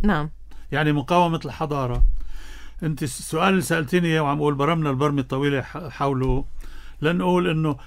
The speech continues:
Speaker 2: هول اللي انفتحوا على الغرب عملوا هال-، هالشي، اللي بدونش ينفتحوا على الغرب ضلوا منغلقين على أفكارهم
Speaker 1: يعني
Speaker 2: القديمة.
Speaker 1: هيدا اللي غزا الأصوليات أكتر من قصة لا شعب ولا، ولا عقيدة، يمكن قصة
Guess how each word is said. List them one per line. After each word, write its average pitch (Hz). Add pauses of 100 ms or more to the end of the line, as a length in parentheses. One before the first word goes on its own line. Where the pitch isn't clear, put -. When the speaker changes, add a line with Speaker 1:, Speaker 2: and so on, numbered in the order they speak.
(140)
Speaker 2:
هول 214
اللي 170
انفتحوا 160
على 147
الغرب 139
عملوا 127
هال-، 120
هالشي، 120
اللي 147
بدونش 190
ينفتحوا 151
على 139
الغرب 160 (440)
ضلوا 185
منغلقين 151 (320)
على 139
أفكارهم 139
Speaker 1:
يعني 123
Speaker 2:
القديمة. 202
Speaker 1:
هيدا 262
اللي 175
غزا 160
الأصوليات 160
أكتر 170
من 147
قصة - (100)
لا 165
شعب 170
ولا، 147
ولا 156
عقيدة، 175
يمكن 190
قصة -